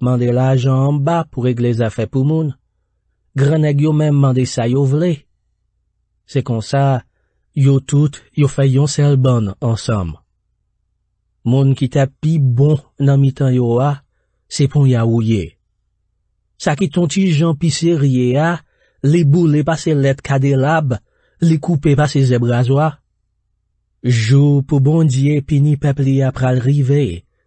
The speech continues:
jan l te voye yo, avètil la. Lè sa a, pèp la p'ap konnen ni sa pou l di,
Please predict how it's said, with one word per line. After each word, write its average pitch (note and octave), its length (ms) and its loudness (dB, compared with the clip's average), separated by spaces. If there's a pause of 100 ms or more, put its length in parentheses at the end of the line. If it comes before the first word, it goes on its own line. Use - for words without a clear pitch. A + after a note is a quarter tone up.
(140)
jan C3 260 2
l B2 60 -6
te C3 160 0
voye A#2+ 360 0
yo, A2+ 160 0
avètil G#2 480 -4
la. F2+ 140 -6 (800)
Lè C3 280 2
sa A#2+ 220 -2 (100)
a, C#3 160 0 (880)
pèp C#3 200 0
la C3 120 2
p'ap C#3 240 -2
konnen C#3+ 440 2
ni D3 160 4
sa C#3+ 200 -2
pou C#3+ 200 0
l C3+ 40 0
di, C3+ 220 0